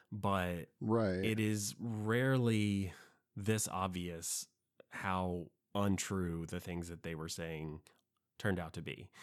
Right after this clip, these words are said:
Speaker 1: It's rarely this clear <laughs> that they just made a bunch of stuff up. If you read through this indictment and what DePape was trying to do here, the maga wing of the G O P really just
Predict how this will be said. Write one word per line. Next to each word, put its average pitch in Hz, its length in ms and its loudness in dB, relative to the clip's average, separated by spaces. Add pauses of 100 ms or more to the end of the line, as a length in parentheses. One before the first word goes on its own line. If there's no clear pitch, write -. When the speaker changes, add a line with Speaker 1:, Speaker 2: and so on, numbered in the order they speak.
(180)
Speaker 1:
It's - 220 -2
rarely 104 420 4
this 98 480 2
clear 90 640 0 (320)
<laughs> - 320 -20
that 98 480 0
they 98 240 0
just 117 240 2
made 95 240 2
a 90 40 0
bunch 90 220 -2
of 85 60 -2
stuff 82 300 -4
up. 76 340 -8 (300)
If 117 160 -2
you 117 120 4
read 131 240 4
through 127 120 0
this 120 220 2
indictment 92 680 0
and 98 180 -2
what 90 260 -2
DePape 92 720 -2 (100)
was 90 360 -4 (300)
trying 95 380 2
to 92 100 -4
do 92 240 0
here, 85 600 -4
the 98 120 0
maga 101 800 2 (140)
wing 104 400 4
of 95 100 2
the 95 80 0
G 95 280 0
O 95 80 0
P 92 580 -2 (300)
really 101 600 2
just 92 840 0